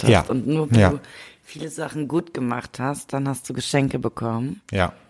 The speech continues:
Speaker 2: also im Endeffekt hast du immer Geschenke bekommen, aber der hat da in dem, diesem Buch, das goldene Buch aufgeschlagen und da stand dann halt drin so quasi, äh, „Ja, lieber Alexander,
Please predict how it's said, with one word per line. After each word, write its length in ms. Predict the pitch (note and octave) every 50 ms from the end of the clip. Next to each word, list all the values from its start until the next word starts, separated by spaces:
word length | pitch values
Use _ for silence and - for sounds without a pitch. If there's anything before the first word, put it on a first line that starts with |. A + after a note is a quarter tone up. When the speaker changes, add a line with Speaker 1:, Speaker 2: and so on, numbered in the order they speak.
| - -
Speaker 2:
also 220 | - A2+ G#2+ G#2 G#2
im 100 | F#2 F#2
Endeffekt 400 | - G#2 G#2 A2+ - A2 - -
hast 140 | G2 -
du 60 | - -
immer 220 | G2+ G2+ A2+ A#2
Geschenke 400 | G#2 G2 - G2+ F#2+ F#2 - G2+
bekommen, 420 | F2+ G2 F#2 - - G2+ A2 A2+
aber 280 | G2 G2 F#2+ G2 G2 F#2+ - - - - - A#2 -
der 140 | B2+ A2 G2
hat 120 | G#2 G#2+ -
da 120 | A2 A2
in 180 | G#2+ A2 A2 A2
dem, 140 | G#2 G#2 G#2
diesem 380 | G#2 G#2 G2 G#2+ G2+ F#2 G#2 - - - _ -
Buch, 380 | - B2 C3+ D3+ - - - - _ _ _ _ _ _ _ _ _ _ _ -
das 200 | G#2+ G#2 - -
goldene 380 | - A2+ A#2 B2 B2 A#2 A2+ G#2
Buch 260 | G2+ G#2+ A#2 C3+ -
aufgeschlagen 640 | - A#2 A#2 - - B2 - - B2 A2+ A2+ A2+ A2
und 120 | G#2+ G#2+
da 100 | A2+ G#2+
stand 280 | G#2 - - A#2 A#2 A2+
dann 120 | A2+ G#2+ G2+
halt 160 | A2 G#2+ G#2
drin 360 | - - - B2 A#2+ A#2+ A#2 - - - - - - - _ -
so 260 | - A2+ A2 A2 G#2+ G#2+
quasi, 420 | G#2+ - A2+ A2 G#2+ G#2+ A2 G#2+ - - - - - - _ _ _ _ - _ _ -
äh, 300 | A2+ A2+ A2 G#2+ G#2 G2+ - - - _ _
„Ja, 380 | - F#2 G2+ A#2 C3+ C3 G#2 F#2
lieber 320 | E2 D#2 E2 D#2+ D2+ D2+
Alexander, 800 | C#2+ D2 D#2 D#2 - - - F2 D#2+ D2+ C#2 C2+ B1 A#1+ G1+ G1+